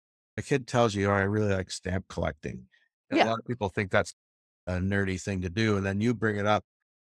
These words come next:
Speaker 1: in a, in a conversation with the whole class. "Does anybody else have any hobbies? Like, Johnny over there says he likes stamp collecting." And Johnny's over there going, "God, why did he say that? I didn't want anybody to know I did that."
Speaker 2: Yeah.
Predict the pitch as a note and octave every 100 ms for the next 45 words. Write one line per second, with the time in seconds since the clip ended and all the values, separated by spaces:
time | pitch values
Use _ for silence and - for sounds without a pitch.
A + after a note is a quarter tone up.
0 | _ _ - G2+ G2 G#2+ G2 - A#2 G#2+
1 | A2+ G2+ A2 G2 G#2 G2 B2+ A#2+ A#2 G#2+
2 | A2+ E3+ D#3+ C#3+ B2+ C3+ - C#3+ C#3+ B2
3 | B2+ C#3+ D#3 - G#2 F#2+ A#2+ F3 D#3+ A2
4 | G#2+ G#2+ B2 G#2+ G#2+ G#2+ G2 - F3+ -
5 | C3+ G2 - E2 _ _ _ - G2 G#2+
6 | A2+ A2+ G#2+ G2+ G2+ F#2 - - - -
7 | A#2+ B2 B2+ A#2+ A2 A#2+ A2 A2+ A#2+ A#2
8 | A2+ A2 G#2+ A2 A2+ G#2 F#2+ G#2 G#2+ E2+
9 | -